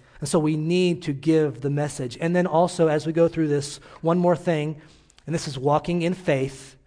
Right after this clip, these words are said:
we need to anticipate fruit. This is believing God. I think it applies a little bit to the first one, to have courage. But you need to anticipate fruit. Let me just go ahead and ask this question. If you knew ahead of time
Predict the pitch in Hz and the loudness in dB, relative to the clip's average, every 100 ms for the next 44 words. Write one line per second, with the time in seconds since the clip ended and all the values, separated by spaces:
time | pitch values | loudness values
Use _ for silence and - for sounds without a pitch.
0 | - - - 180 190 190 170 147 - 208 | -20 -10 0 2 2 0 0 -2 -2 -2
1 | 214 208 196 180 175 - - 135 123 - | 0 0 2 2 0 -6 -4 -4 -4 -14
2 | - _ _ _ _ _ _ _ _ _ | -20 _ _ _ _ _ _ _ _ _
3 | _ _ - - 170 226 247 160 180 175 | _ _ -20 -6 0 2 2 2 4 4
4 | 165 147 143 143 127 113 131 160 165 185 | 2 -2 0 0 0 -2 -4 0 0 0
5 | 175 156 170 156 139 170 160 147 131 - | 0 -2 0 0 0 0 0 -2 -6 -2
6 | 170 175 143 131 143 135 139 139 - 165 | -2 -2 -6 -6 -4 -2 -2 -4 -2 0
7 | 143 127 - - _ _ - - - 214 | 0 -4 -10 -16 _ _ -20 -8 -2 2
8 | 226 269 285 226 202 196 262 254 208 220 | 4 6 6 6 4 4 2 0 4 4
9 | - 233 254 165 - - - - 277 277 | 4 2 2 2 -2 -16 -10 2 4 6
10 | - 262 240 208 208 220 - 185 - 202 | 6 8 8 8 4 4 2 0 2 0
11 | 208 - 110 - _ _ _ _ _ - | 0 -6 -10 -12 _ _ _ _ _ -20
12 | - - 214 202 349 349 311 240 160 180 | 0 4 6 10 10 10 8 8 8 8
13 | 226 180 - 143 120 117 139 | 8 6 0 -6 -6 -10 -16